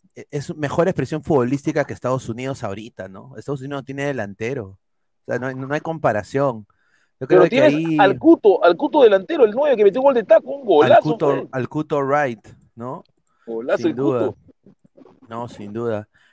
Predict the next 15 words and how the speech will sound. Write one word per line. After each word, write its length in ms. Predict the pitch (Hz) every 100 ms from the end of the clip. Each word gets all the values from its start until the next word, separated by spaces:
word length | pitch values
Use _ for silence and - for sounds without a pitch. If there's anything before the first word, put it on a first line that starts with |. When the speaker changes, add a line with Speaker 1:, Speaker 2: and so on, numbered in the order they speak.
| -
Speaker 1:
Pero 200 | 143 151
hoy 100 | 160
día 260 | 202 208
también 440 | 202 156 165 190 190
hubo 260 | 175 185
una 220 | 190 185
salada 560 | 180 156 143 175 175 160
en 60 | 139
el 100 | 131
partido 600 | 135 123 156 151 156 165 - _ - _
y 140 | - 127
felizmente 680 | 143 127 131 151 170 165 160
no 120 | 156
se 140 | 165
cumplió. 640 | 151 127 123 160 160 147